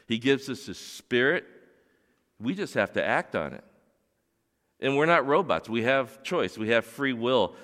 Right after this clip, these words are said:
And we have to act on what God has already started in our life. The truth of this, truth of it is this. It happens through our daily decisions.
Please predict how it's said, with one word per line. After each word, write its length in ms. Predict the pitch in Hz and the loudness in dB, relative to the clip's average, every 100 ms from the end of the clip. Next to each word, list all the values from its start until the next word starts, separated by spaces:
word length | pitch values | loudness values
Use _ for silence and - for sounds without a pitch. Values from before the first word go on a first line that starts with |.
| - - _ | -20 -20 _
And 180 | - 127 | -4 -2
we 120 | 135 | 2
have 160 | 170 156 | 2 2
to 240 | 120 - | -2 0
act 360 | 147 156 113 - | 2 2 0 -2
on 160 | 107 101 | -6 -2
what 240 | 107 107 | -4 -2
God 280 | 120 123 135 | 0 2 0
has 140 | 110 | -2
already 340 | - 123 123 107 | -2 -2 -2 -6
started 720 | - - 123 131 117 78 - - _ _ _ _ _ _ _ - | -8 -8 -4 -2 -2 -4 -8 -20 _ _ _ _ _ _ _ -10
in 160 | 98 | -4
our 100 | 98 | -2
life. 340 | 92 135 104 - _ _ _ _ _ - | -2 -6 -8 -16 _ _ _ _ _ -10
The 80 | 101 | -10
truth 340 | - 185 180 | -6 -6 -6
of 100 | 90 | -6
this, 420 | 92 87 - - _ _ - | -6 -8 -10 -20 _ _ -6
truth 260 | 160 156 | -4 -4
of 100 | 87 | -6
it 80 | 82 | -8
is 160 | 76 82 | -8 -6
this. 400 | 78 - - _ _ _ _ _ _ _ _ _ | -8 -8 -20 _ _ _ _ _ _ _ _ _
It 80 | - | -6
happens 460 | 104 117 113 120 - | 2 2 0 -8 -8
through 180 | 107 92 | -4 -4
our 80 | |
daily 380 | 82 80 87 92 | -2 -4 -4 -6
decisions. 760 | 82 85 85 69 - - - | -10 -14 -12 -12 -14 -20 -20